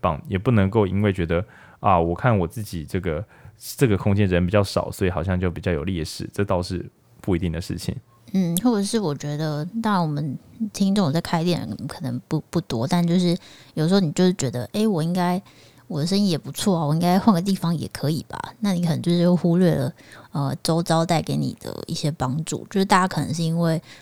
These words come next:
Speaker 2: 旁边有一间很好的餐厅，然后所以会一直顺便来这里逛。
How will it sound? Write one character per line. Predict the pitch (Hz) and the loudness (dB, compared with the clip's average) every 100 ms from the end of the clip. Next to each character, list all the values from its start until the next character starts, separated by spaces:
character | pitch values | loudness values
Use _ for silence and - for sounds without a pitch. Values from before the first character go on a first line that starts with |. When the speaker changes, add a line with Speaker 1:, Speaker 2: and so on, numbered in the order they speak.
| - | -10
Speaker 2:
旁 | - 151 | -6 -2
边 | 170 | -2
有 | |
一 | 147 | 0
间 | 165 | 0
很 | 151 | 2
好 | 151 123 | 0 -2
的 | |
餐 | - 135 123 | -4 -4 -4
厅， | 143 135 | -4 -4
然 | 127 | -4
后 | 107 170 | -2 -2
所 | 156 | -2
以 | 139 | -2
会 | 151 160 | -2 -2
一 | 170 | -2
直 | 127 | -4
顺 | 151 156 | -4 0
便 | 151 | 0
来 | 120 101 | -2 -2
这 | |
里 | 151 - | -4 -2
逛。 | 160 | -2